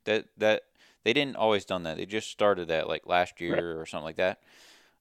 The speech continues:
Speaker 2: Well, and
Speaker 1: Um,
Speaker 2: I heard last year the food wasn't, wasn't that great, but this year it was great. They had brisket. They had all kinds of great food.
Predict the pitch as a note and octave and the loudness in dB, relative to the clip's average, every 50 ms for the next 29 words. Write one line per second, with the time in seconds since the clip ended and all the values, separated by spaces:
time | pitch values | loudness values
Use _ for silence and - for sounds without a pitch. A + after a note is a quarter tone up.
0 | - - G2 - D#3+ D#3+ D#3 D3+ D#3 - F3+ F3+ D#3+ D3+ D3 D3+ D3+ D#3 D#3 - | -2 2 4 6 6 6 6 6 6 6 6 6 6 4 4 4 2 -4 -6 -4
1 | - D3+ C#3+ C3 D3 C3+ B2 - - D#3 D3+ C3+ C3+ C3 B2 C3 C3 A#2+ - _ | -2 -2 0 0 0 -2 -2 -2 -2 -2 2 4 2 2 2 0 -6 -10 -12 _
2 | - C3 C3 B2 B2 B2 A#2 B2 A#2+ A#2 A#2 A#2 A#2 A#2+ B2 B2+ - B2 A2+ B2 | 0 0 0 0 -2 -4 -4 -2 0 0 0 2 2 2 2 4 2 0 2 2
3 | C#3+ D3+ - - B2+ A2+ A2+ A#2 A#2+ C3 B2+ - - C3 B2 A#2 - A2+ C#3 D3 | 2 0 0 -2 -4 -4 -4 -6 -6 -6 -4 0 4 6 6 6 6 4 4 4
4 | C3+ - - D3+ D3+ C#3+ - C#3+ C3+ C#3 C#3 B2+ C3 B2+ - B2 C#3 C#3+ C3 B2 | 4 4 6 6 6 6 4 6 6 8 8 8 8 6 4 0 -4 -4 -6 -4
5 | A#2+ C3+ B2+ B2+ - - - C#3 B2+ A#2 - | -2 0 0 0 0 -4 -10 -10 -10 -10 -10